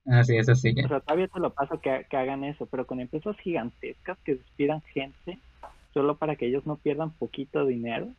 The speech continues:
Speaker 2: que realmente para ellos es súper poquito dinero. O sea, ahí sí es donde estoy súper en contra.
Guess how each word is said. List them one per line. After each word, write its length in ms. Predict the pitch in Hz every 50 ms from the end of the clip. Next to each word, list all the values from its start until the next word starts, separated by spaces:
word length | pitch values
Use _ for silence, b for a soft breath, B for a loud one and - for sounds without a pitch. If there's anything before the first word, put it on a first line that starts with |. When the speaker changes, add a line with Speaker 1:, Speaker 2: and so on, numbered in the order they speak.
| _ -
Speaker 2:
que 120 | - 131
realmente 380 | 131 123 123 131 131 139 156 139
para 160 | - 131 117
ellos 200 | 113 127 135 -
es 100 | 131 131 - - - - - -
súper 240 | 135 - - 113 -
poquito 380 | - 107 - - 120 - 139
dinero. 400 | 127 113 113 117 123 - 175 233 - - - - - - - - - - - - - -
O 280 | - - - - -
sea, 200 | - 131 120 - -
ahí 160 | 139 143 - -
sí 80 | 165 165
es 80 | 160
donde 240 | 160 180 170 151 127
estoy 260 | - - - 131 123 -
súper 320 | - 160 - - 156 135
en 120 | 113 110
contra. 500 | - - - 120 127 135 - - 127 127